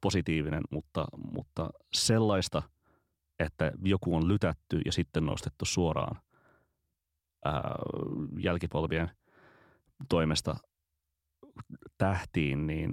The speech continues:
en oikein muista. Niinku siis, siis onhan näitä esimerkkejä. Weezerin Pinkerton lytättiin ja,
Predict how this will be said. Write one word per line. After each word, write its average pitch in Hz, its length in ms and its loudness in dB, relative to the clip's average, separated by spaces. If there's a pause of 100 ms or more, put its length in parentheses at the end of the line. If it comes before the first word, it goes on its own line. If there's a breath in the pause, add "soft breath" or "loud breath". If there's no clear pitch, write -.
en 90 200 0
oikein 87 300 2
muista. - 460 0 (1080 soft breath)
Niinku 92 200 0
siis, 90 320 0 (220)
siis 90 240 2 (100)
onhan 101 280 4
näitä 90 180 4
esimerkkejä. 82 500 2 (520 soft breath)
Weezerin 95 360 4
Pinkerton 78 680 0 (640)
lytättiin 82 580 2
ja, 80 180 0